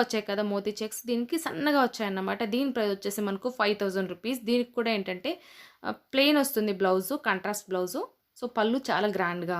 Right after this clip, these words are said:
ఉంది. ఇవి వీటిలో కలర్స్ ఉంటాయి అవైలబుల్లో, ఓకేనా? చూపిస్తున్న అన్నిట్లో కూడా కలర్స్ ఉంటాయి. నెక్స్ట్ వచ్చేసి ఉప్పాడ సిల్వర్ టిష్యూ ప్యూర్ సిల్క్ శారీ అన్నమాట. దీని ప్రైస్ మనకు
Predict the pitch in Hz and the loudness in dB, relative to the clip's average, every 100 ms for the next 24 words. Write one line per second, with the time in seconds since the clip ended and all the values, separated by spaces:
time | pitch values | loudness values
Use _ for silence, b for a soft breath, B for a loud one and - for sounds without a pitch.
0 | 160 170 277 440 b b b b b _ | -4 -4 -4 -6 b b b b b _
1 | - 208 359 262 285 302 311 302 226 262 | -8 -6 -4 -2 0 4 4 6 4 4
2 | 277 254 214 196 190 190 190 185 190 269 | 2 0 0 0 0 0 0 0 0 0
3 | 302 214 233 269 381 - - 294 302 - | -2 -4 -2 0 -2 -6 -4 -2 0 2
4 | 302 247 254 277 277 262 262 247 202 208 | 4 4 4 2 0 2 2 2 2 0
5 | 202 185 185 226 262 233 - 285 277 262 | -2 -6 -4 -2 -2 -2 -2 -2 0 -2
6 | 247 330 247 220 247 247 269 233 220 233 | -2 -4 -4 0 2 2 0 -2 -2 -4
7 | 233 226 - 254 403 - b b b b | -4 -8 -4 -4 -4 -8 b b b b
8 | 294 294 330 320 269 240 _ _ - 240 | 2 4 4 2 0 -2 _ _ -4 -2
9 | 214 202 190 185 180 233 233 262 254 240 | 0 -2 -2 -4 -4 -2 2 2 2 2
10 | 240 233 214 | 2 2 0